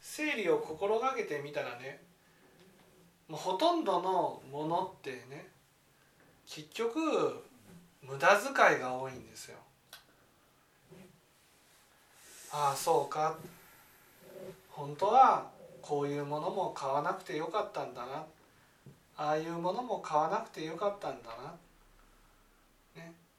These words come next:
人生死んでいくってなったらね、ああ、これも無駄、あれも無駄、これにかけた時間も無駄、あれにかけた時間も無駄。よくあるんですよね。その、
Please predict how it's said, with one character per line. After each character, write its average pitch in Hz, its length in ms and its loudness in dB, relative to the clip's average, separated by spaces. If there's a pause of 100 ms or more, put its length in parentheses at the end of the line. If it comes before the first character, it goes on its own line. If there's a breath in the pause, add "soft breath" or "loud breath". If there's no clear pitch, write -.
(140)
人 165 200 -6
生 143 240 -2
死 185 260 0
ん 196 80 -2
で 214 180 4
い 220 40 -6
く 262 160 -6
っ - 40 -4
て - 180 -8
な 139 140 0
っ 120 80 -6
た 143 100 -2
ら 120 120 -6
ね、 123 220 -16 (1200 soft breath)
あ 147 140 -4
あ、 139 60 -6
こ 139 180 -8
れ 143 80 0
も 226 240 0
無 196 100 2
駄、 190 300 8 (320)
あ 147 80 -6
れ 151 100 -2
も 214 160 -2
無 190 100 0
駄、 175 300 6 (180)
こ 165 140 -4
れ 185 100 6
に 208 120 -2
か 247 140 2
け 247 100 -2
た - 180 2
時 139 160 -8
間 214 240 4
も 226 100 -4
無 196 100 -4
駄、 180 200 4
あ 147 60 2
れ 185 100 0
に 214 120 -6
か 247 180 2
け 220 100 0
た 139 160 -2
時 135 140 -10
間 185 200 -2
も 208 120 -8
無 202 100 -6
駄。 185 260 0 (520 soft breath)
よ 339 180 6
く - 140 12
あ 285 80 12
る 220 140 8
ん 151 40 -2
で 143 80 0
す 135 160 -4
よ 123 100 -6
ね。 143 340 -6 (440 soft breath)
そ - 180 0
の、 147 380 6